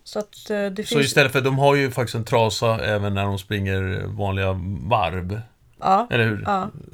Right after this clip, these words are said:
Speaker 2: Men
Speaker 1: På
Speaker 2: den tra-,
Speaker 1: kapplöpningsbanan,
Speaker 2: på
Speaker 1: ja.
Speaker 2: kapplöpningsbanan. Men den här trasan, den går i zigzag över,
Speaker 1: Ja.
Speaker 2: över, eh,
Speaker 1: Ett fält.
Speaker 2: gärdet, ett fält. Mm.
Speaker 1: Eh, inte gärdet, men
Speaker 2: Nej,
Speaker 1: ett
Speaker 2: ett
Speaker 1: annat
Speaker 2: fält.
Speaker 1: gärdet.
Speaker 2: Ja, inte det gärdet.
Speaker 1: Ja. Nej, men och som sagt, jag älskar vindhundar, så att det finns inga,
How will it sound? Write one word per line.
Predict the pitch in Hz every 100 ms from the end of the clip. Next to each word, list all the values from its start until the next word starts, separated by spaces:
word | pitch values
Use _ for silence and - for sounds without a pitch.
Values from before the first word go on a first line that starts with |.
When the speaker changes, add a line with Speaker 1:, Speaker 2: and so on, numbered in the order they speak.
| -
Speaker 2:
Men | 110 110
Speaker 1:
På |
Speaker 2:
den | 123
tra-, | 202
Speaker 1:
kapplöpningsbanan, | 127 98 190 185 202 196 147
Speaker 2:
på | 170
Speaker 1:
ja. | 180
Speaker 2:
kapplöpningsbanan. | 113 113 107 113 113 62 - - - -
Men | 120
den | 107
här | 123 120
trasan, | 123 107 117
den | 117
går | 107 104
i |
zigzag | - - - - -
över, | -
Speaker 1:
Ja. | 214 285 -
Speaker 2:
över, | 107 104 98 92 87 85
eh, | 95
Speaker 1:
Ett |
fält. | - 117
Speaker 2:
gärdet, | 110 110 113
ett | 113
fält. | 113 110 - -
Mm. | 120 - - - - - - -
Speaker 1:
Eh, | 196 - 196
inte | 190 -
gärdet, | - - - - -
men | 214 196 -
Speaker 2:
Nej, | 131 -
Speaker 1:
ett |
Speaker 2:
ett | 127
Speaker 1:
annat | 175 196 214
Speaker 2:
fält. | -
Speaker 1:
gärdet. | - - -
Speaker 2:
Ja, | 139 147
inte | 135 131
det |
gärdet. | 131 101 226 185 202
Speaker 1:
Ja. | - 349 381 - - - - -
Nej, | 254
men | 294 294
och | 302
som | 294
sagt, | 254 247
jag | 349 392
älskar | 254 214 - 339
vindhundar, | 277 196 190 180 190
så | 202
att | 226
det | 240 233
finns | 254 247
inga, | 240 240